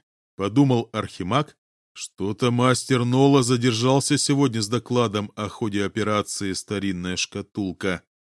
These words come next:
Не случилось ли чего экстраординарного?»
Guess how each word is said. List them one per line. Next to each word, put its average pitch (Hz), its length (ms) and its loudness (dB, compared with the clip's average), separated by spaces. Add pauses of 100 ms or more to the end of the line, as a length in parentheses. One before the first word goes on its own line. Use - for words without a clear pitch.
(200)
Не 101 180 -2
случилось 147 600 2
ли 139 100 0
чего 135 420 2
экстраординарного?» 117 1300 -2